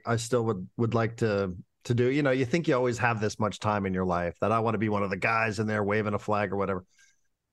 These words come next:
Uh, Andrew, I'm glad he, he was, I know he's been in there before, but,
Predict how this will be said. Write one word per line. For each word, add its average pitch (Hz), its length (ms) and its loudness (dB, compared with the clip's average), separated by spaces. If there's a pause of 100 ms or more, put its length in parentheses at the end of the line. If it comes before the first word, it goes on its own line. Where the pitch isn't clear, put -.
(260)
Uh, 131 440 4
Andrew, 147 380 2
I'm 135 140 2
glad 131 260 2
he, 123 280 0
he 117 200 0
was, 104 380 -2 (420)
I 143 100 4
know 160 140 4
he's 185 120 2
been 190 180 2
in 185 80 2
there 175 160 4
before, 123 500 0
but, 113 140 0